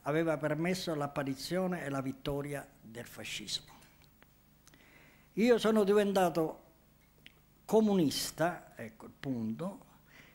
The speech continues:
da liberale che ero, perché il comunismo mi diede questa risposta. Gramsci mi diede questa indicazione e ci dimostrò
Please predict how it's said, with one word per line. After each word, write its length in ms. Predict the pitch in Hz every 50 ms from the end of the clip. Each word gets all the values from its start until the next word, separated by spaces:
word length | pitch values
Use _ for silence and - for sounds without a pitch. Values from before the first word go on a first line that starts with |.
| _
da 200 | - 123 143 165
liberale 720 | 180 190 202 185 165 170 196 202 220 214 196 175 160 151 147
che 320 | - 156 151 147 139 127
ero, 460 | 127 131 160 175 180 185 - - - _ _
perché 300 | - 165 160 - - 208
il 420 | 196 190 - - 233 247 226 -
comunismo 1120 | - - 233 220 202 190 180 170 143 113 110 110 107 104 107 127 139 143 147 160 - - - - _ _ - - - - - - -
mi 180 | - 160 180
diede 400 | 202 226 254 269 277 269 269 254
questa 380 | 269 226 226 220 214 220 233 233
risposta. 640 | 233 214 - - - 143 - - - - - - - - - - - - - - - - _ - - - - _ - - - - - - _ _ -
Gramsci 500 | 139 175 220 247 247 240 226 - - 180
mi 140 | 170 180 190
diede 380 | 190 190 208 202 180 175 160 -
questa 280 | 180 170 147 - 160
indicazione 920 | 151 147 147 143 151 147 - 151 139 - - 220 233 240 240 233 208 185 -
e 160 | - 165 160
ci 180 | - - 220 196
dimostrò 720 | 180 214 202 196 185 170 - - - 175 165 143 110 -